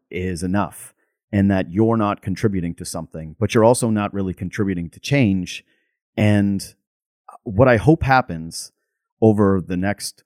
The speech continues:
week, month, years,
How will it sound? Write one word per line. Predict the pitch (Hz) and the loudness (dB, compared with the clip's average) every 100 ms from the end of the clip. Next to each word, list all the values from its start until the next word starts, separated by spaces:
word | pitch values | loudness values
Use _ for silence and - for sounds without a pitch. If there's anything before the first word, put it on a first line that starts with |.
| _ | _
week, | 98 117 - _ _ _ _ | 2 2 0 _ _ _ _
month, | 90 104 110 - _ _ _ _ | 2 4 4 0 _ _ _ _
years, | - 101 117 87 82 76 - | -2 4 6 4 0 -8 -16